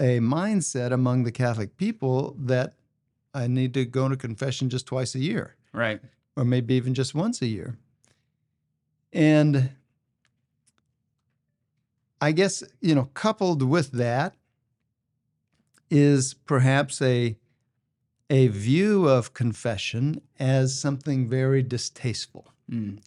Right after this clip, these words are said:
Speaker 1: Uh, we don't like to admit our weakness. We don't like to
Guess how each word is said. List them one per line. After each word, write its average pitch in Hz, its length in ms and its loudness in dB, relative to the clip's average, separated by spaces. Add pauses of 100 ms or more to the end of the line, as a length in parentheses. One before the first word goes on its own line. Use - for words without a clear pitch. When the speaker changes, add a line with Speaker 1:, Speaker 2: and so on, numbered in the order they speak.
Speaker 1:
Uh, 110 380 -6 (1300)
we 135 140 2
don't 143 280 2
like 143 340 0
to 131 260 0
admit 131 440 -2
our 117 180 0
weakness. 147 640 -6
We 131 140 -2
don't 123 240 -4
like 127 340 -6
to 117 480 -4